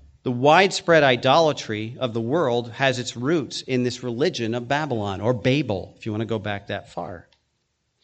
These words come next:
And so it's not an end times phenomenon, and it's not a New Testament or Old Testament religion. This is the false religion of all history.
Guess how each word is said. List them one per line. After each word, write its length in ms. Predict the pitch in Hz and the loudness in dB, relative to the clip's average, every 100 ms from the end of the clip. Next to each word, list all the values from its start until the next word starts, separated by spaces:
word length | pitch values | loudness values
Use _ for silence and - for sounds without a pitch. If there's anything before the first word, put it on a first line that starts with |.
| _ - - _ | _ -20 -20 _
And 80 | 123 | -2
so 80 | 147 | 0
it's 140 | 135 | 4
not 220 | 175 202 | 6 8
an 120 | 175 147 | 6 4
end 320 | 160 170 165 | 4 4 4
times 340 | 165 156 131 | 4 4 2
phenomenon, 840 | - 127 131 165 165 107 101 123 139 - - - | 0 4 6 6 4 2 0 0 -2 -6 -16 0
and 100 | 143 | 2
it's 140 | 135 | 4
not 260 | 151 160 165 | 8 8 8
a 160 | 147 131 | 4 2
New 280 | 123 147 180 | 6 6 4
Testament 580 | 175 160 - 143 135 | 4 2 2 -2 0
or 180 | 117 120 | 0 0
Old 300 | 113 147 170 | 4 4 2
Testament 400 | 165 143 - 113 | 0 -2 -2 -2
religion. 420 | 113 117 151 143 | -2 0 0 0
This 220 | 120 156 151 | 0 0 0
is 120 | - | -4
the 100 | 113 | -6
false 360 | - 160 147 | 2 2 2
religion 380 | 127 127 147 131 | -2 0 0 0
of 140 | 117 113 | -2 0
all 180 | 135 | 0
history. 540 | 123 151 147 - 101 | 0 -2 -6 -8 -10